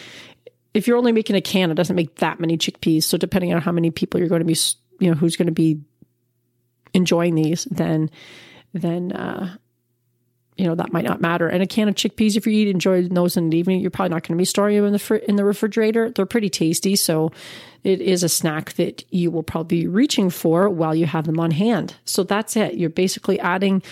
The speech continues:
chickpeas and a few other ingredients, mixing them up and throwing it in the oven. The hands-on time is super short. The longest part is just the oven time, which you can be doing other things while that is, while that's cooking away.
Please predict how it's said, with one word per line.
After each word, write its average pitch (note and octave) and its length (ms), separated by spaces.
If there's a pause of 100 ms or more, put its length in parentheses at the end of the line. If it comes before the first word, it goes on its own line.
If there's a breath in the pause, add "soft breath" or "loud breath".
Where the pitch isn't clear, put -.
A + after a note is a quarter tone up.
(240 loud breath)
chickpeas B3 540
and F3+ 100
a A#3 40
few B3 180
other G3+ 200
ingredients, F3+ 520
mixing G#3+ 320
them E3 120
up E3+ 260
and F#3 100
throwing F#3+ 260
it - 40
in - 60
the D#3+ 120
oven. D#3 380
The F#3+ 60
hands-on G3 500
time E3+ 420
is D#3+ 100
super - 300
short. E3+ 460
The F3 100
longest E3 480
part D#3+ 460
is E3+ 300
just - 480
the - 160
oven D#3 320
time, - 340 (640 loud breath)
which - 500 (120)
you F#3 120
can F#3 180
be F#3+ 100
doing G3+ 340
other G#3+ 220
things D4 520
while G3+ 460
that F#3+ 400
is, G#3 580 (280)
while F3+ 180
that's G3 240
cooking A3+ 320
away. A#3 260